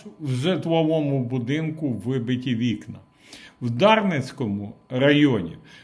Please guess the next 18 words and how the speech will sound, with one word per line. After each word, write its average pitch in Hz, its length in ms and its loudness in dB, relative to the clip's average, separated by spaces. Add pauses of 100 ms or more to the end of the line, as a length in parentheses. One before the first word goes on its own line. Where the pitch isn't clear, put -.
(120)
осколками 151 920 0
пошкоджені 190 1000 2
вікна 175 580 0
приватної 170 1200 0 (420)
медичної 143 760 0
установи. 127 760 -4 (180)
Обійшлось 131 840 -2 (180)
без 127 180 -2
пожежі. 110 640 -6 (680)
В 110 80 -6
Голосіївському 156 1300 4
районі 110 540 -2
сталася 170 640 0
пожежа 180 580 2
на 165 240 -2
території 175 680 -2
нежитлової 160 1000 0
забудови. 123 680 -4